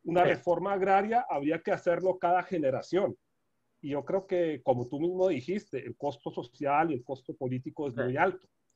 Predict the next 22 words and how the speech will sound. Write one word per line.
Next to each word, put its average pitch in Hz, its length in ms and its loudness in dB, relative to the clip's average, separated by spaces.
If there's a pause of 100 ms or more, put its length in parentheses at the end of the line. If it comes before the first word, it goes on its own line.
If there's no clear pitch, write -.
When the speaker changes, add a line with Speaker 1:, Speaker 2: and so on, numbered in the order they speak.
(260)
Speaker 1:
Entonces, 143 400 -2
Speaker 2:
Sí. - 140 -12
Speaker 1:
mi 147 60 -8
pregunta 170 460 -2
en 170 80 0
ese 175 180 -2
sentido, 147 460 -4
vaya, 165 220 0
¿cómo 175 320 0
podemos 185 420 4
evitar 151 480 -2
esa 185 340 -4
problem-, 143 440 0
eh, 127 280 -8
esa 160 260 -4
problemática 160 840 0 (640)
de 143 140 -4
que - 300 0 (600)
solucionamos 147 640 0
un 202 100 -4
problema 196 460 0
ahora 196 340 6